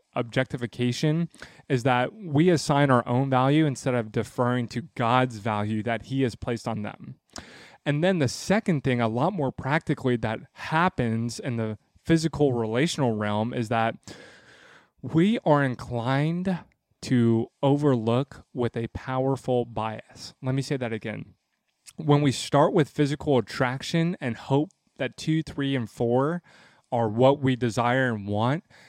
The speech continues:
we are starting our evaluation with an inherent powerful bias. We have a seed that's already been planted,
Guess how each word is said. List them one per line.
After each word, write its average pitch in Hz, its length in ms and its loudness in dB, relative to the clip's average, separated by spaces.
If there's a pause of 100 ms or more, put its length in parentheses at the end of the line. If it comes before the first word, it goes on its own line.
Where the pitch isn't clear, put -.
(100)
we 139 240 0
are 135 140 0
starting 151 520 0
our 127 160 2
evaluation 120 920 0 (280)
with 123 220 -2
an 127 160 -6
inherent 143 800 -6 (340)
powerful 127 1000 -2 (320)
bias. 120 960 -2 (540)
We 147 280 2
have 143 140 -2
a 117 80 -2
seed 175 380 -2
that's 143 180 2
already 139 300 4
been 120 220 -2
planted, 180 640 -4